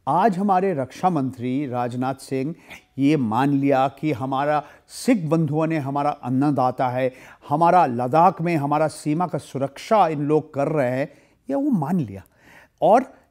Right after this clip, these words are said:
ऐसा नहीं है कि आज सरकार इन लोग नहीं मान रहे, हमारे जो सिख बंधुओं हैं, जो हमारे देश को आगे बढ़ाया और जैसे आपने कहा हमारा अन्नदाता है, फिर भी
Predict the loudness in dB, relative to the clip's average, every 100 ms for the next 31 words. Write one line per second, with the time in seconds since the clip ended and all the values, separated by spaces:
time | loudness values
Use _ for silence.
0 | -8 -4 2 4 6 4 4 2 0 -14
1 | _ -2 0 0 -6 _ _ -2 -2 -2
2 | -8 -4 -2 -2 -4 -4 -6 -8 _ -16
3 | -4 4 6 6 2 2 2 2 0 -12
4 | _ -4 0 0 -2 -8 -4 -4 -2 -4
5 | -4 -2 -2 -2 -4 -4 -2 -2 -2 -2
6 | -2 -2 -2 -4 -4 -4 -4 -6 -20 _
7 | -2 2 4 4 4 2 0 4 4 4
8 | 0 -2 -2 -6 -4 -8 -6 -4 -4 -2
9 | -2 -2 -2 -2 -2 -4 -6 -18 -20 -20
10 | _ _ _ _ _ _ -2 2 2 0
11 | -4 -4 -6 _